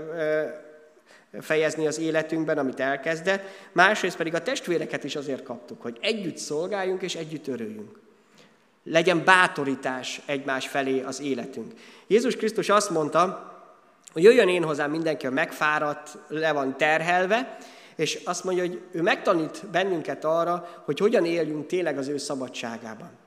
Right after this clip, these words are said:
Hogy megtanuljuk, hogy milyen alázatos és, eh, szelíd szívű, de azt mondja, hogy vegyétek fel az én igámat. Tanuljátok meg azt, hogy hogyan lépjetek az Isten országába egyre tovább, és azt mondja, hogy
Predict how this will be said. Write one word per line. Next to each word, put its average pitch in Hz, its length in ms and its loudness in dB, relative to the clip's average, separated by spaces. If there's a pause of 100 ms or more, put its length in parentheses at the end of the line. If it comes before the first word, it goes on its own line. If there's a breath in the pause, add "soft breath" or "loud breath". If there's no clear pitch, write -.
(280 loud breath)
Hogy 143 360 -2
megtanuljuk, 165 520 2
hogy 151 80 -2
milyen 156 360 0
alázatos 151 680 0
és, 131 320 -8
eh, 143 120 -6
szelíd 135 340 -2
szívű, 160 260 -4
de 151 300 -2
azt 254 220 -2
mondja, 160 320 0
hogy 160 220 0 (640 loud breath)
vegyétek 196 440 4
fel - 120 0
az 156 100 -2
én 160 200 -2
igámat. 127 480 -4 (540)
Tanuljátok 185 500 4
meg 151 140 -2
azt, 165 120 -2
hogy 143 140 -6
hogyan 185 340 4
lépjetek 147 680 -2
az 139 100 -4
Isten 147 280 -6
országába 139 720 -4
egyre 135 220 -6
tovább, 190 400 -4
és 156 120 -6
azt 247 200 -6
mondja, 165 240 0
hogy 160 200 0